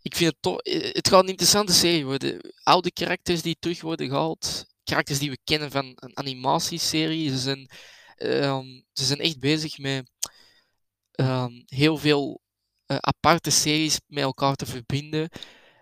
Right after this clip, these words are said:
Ehm, en ik denk dat, ik denk dat dat ook enigszins te maken heeft met dat ze eigenlijk hetgeen wat ze, ehm, in de sequels dan niet hebben gedaan. Ze hebben, ja, zoals jullie weten, we zijn geen enorme fan van de,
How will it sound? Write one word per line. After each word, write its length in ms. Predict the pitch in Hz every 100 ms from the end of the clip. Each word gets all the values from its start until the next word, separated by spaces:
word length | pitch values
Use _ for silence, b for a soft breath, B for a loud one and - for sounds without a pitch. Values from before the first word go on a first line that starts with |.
| B
Ehm, 460 | 143 135 135 127 -
en 80 | 143
ik 80 |
denk 160 | 135 147
dat, 180 | 135 127 -
ik 120 | 139
denk 180 | 139 135
dat 20 |
dat 120 | 131
ook 140 | 139 -
enigszins 420 | 143 139 147 -
te 80 | 131
maken 280 | 135 -
heeft 160 | 139 -
met 120 | 131
dat 100 | 127
ze 100 | -
eigenlijk 360 | - 135 139 131
hetgeen 460 | - - 135 127 _ b b b
wat 220 | - 135 135
ze, 280 | - 131 -
ehm, 380 | 131 127 120 120 117 113 _ _ _ _ _ _ _ _ _ _ _ _
in 180 | 143 131
de 200 | 123 120
sequels 460 | - 135 - 143 123
dan 120 | 120
niet 100 | 127
hebben 180 | 135 131
gedaan. 380 | 131 127 143
Ze 60 | 135
hebben, 320 | 123 123 - _ _ _ _ _
ja, 240 | - 120 - _ _ -
zoals 240 | 127 123
jullie 160 | 131 123
weten, 340 | 135 135 127
we 120 | 127 -
zijn 240 | - 127 127
geen 200 | 135 127
enorme 300 | 127 127 113
fan 200 | 131 131
van 160 |
de, 80 | 127